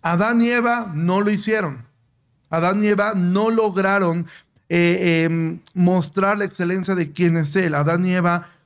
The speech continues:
pecan y dejan de representar correctamente a Dios. Tampoco lo pudo hacer el pueblo de Israel. Israel termina mal representando a Dios, ¿sí?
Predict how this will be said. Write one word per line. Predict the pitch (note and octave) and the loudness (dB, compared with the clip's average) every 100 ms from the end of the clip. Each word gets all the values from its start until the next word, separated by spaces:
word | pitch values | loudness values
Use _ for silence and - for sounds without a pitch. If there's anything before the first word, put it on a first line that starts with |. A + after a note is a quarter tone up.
| _ | _
pecan | - G#3 G#3 D#3+ E3+ | -2 -2 -2 -6 -6
y | F#3+ D#3+ | -6 0
dejan | F#3+ G#3 F#3+ E3+ | 0 0 -2 -2
de | |
representar | D#3 D3+ D3+ D3 D#3 D3+ E3+ E3+ | -2 -4 -6 -6 -6 -2 -2 0
correctamente | E3 D#3+ D#3 E3 D#3 D3+ D3+ | -2 -2 -2 -2 0 0 0
a | |
Dios. | F3 G3 D#3 - - _ _ _ - | 0 0 -2 -6 -16 _ _ _ -6
Tampoco | E3+ E3+ - A3 B3 A#3 | 0 0 2 0 0 0
lo | G#3 F#3+ | 2 0
pudo | G3 G#3 G#3+ | 0 0 2
hacer | G3 - G3 | 0 0 2
el | F#3+ F#3 | 2 -2
pueblo | F3+ F3+ F3 | -4 -4 -4
de | E3 | -4
Israel. | D#3 C#3+ D#3+ F#3+ E3 D3+ | -4 -2 0 0 -2 -4
Israel | D#3+ D3 E3+ E3+ | -4 -2 -2 -2
termina | F3 F3+ F3+ F3+ - _ _ _ _ _ _ _ _ - | -4 -2 -2 -2 -4 _ _ _ _ _ _ _ _ -2
mal | F3 G3 A3+ A3 | 2 2 2 0
representando | G3 F3+ E3+ D3+ D#3+ D#3 F3 F3+ F3 E3 E3 D3 - - | -2 -2 -2 -4 -4 -2 -2 -2 0 2 2 -2 -12 -12
a | D#3+ E3+ D#3+ | -4 -2 -2
Dios, | D3+ F#3+ G3+ C#3 B2+ - - - | 0 0 0 -2 -6 -12 -14 -8
¿sí? | - F3 F#3 - | 0 0 0 -6